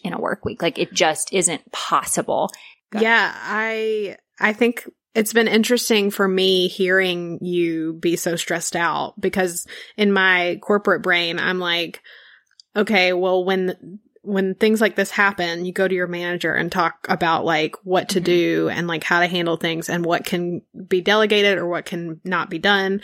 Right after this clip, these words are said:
Speaker 2: And that's just not doable in a school system. Like, that's
Speaker 1: Yeah.
Speaker 2: not something that you can do.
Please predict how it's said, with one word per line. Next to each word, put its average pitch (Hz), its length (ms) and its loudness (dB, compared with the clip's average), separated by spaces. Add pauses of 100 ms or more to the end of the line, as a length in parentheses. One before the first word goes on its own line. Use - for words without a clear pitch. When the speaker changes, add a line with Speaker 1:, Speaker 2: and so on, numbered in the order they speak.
(320)
Speaker 2:
And 226 100 4
that's 220 180 2
just 311 220 2
not 175 300 0
doable 175 560 2
in 165 100 -4
a - 60 -6
school - 240 -6
system. - 580 -8 (240)
Like, 185 160 -6
that's 196 260 2
Speaker 1:
Yeah. 202 80 4
Speaker 2:
not 185 220 2
something 190 320 -2
that 180 120 -4
you 185 120 -2
can - 180 -6
do. 190 360 0